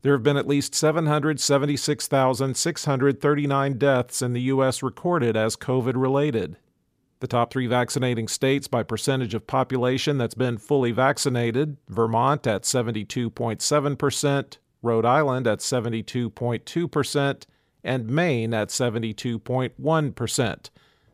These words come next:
The bottom three vaccinating states are West Virginia at forty-one point five percent, Wyoming at forty-five point three percent, and Alabama at forty-six percent. The percentage of the U S that's been fully vaccinated is fifty-nine percent.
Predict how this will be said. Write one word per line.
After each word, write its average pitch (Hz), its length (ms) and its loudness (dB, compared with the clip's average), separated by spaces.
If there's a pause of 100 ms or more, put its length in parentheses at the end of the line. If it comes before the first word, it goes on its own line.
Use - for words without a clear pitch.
The 110 80 -6
bottom 117 320 2
three 117 220 -2
vaccinating 113 680 -2
states 127 460 -2
are 113 100 0
West 120 280 0
Virginia 127 640 -2
at 98 220 -4
forty-one 123 560 -2
point 110 300 -6
five 143 360 2
percent, 139 520 -2 (360)
Wyoming 123 640 2
at 110 160 -2
forty-five 117 680 -2
point 110 280 -6
three 170 240 -2
percent, 135 640 -4 (320)
and 135 140 0
Alabama 143 720 2
at 127 160 -2
forty-six 131 680 -2
percent. - 580 -4 (540)
The 113 80 -4
percentage 123 500 -2
of 95 120 -4
the 110 80 -4
U 127 220 2
S 131 200 2
that's 113 240 -4
been 120 240 0
fully 135 340 2
vaccinated 131 840 0
is 110 320 -2
fifty-nine 135 720 0
percent. 135 640 -4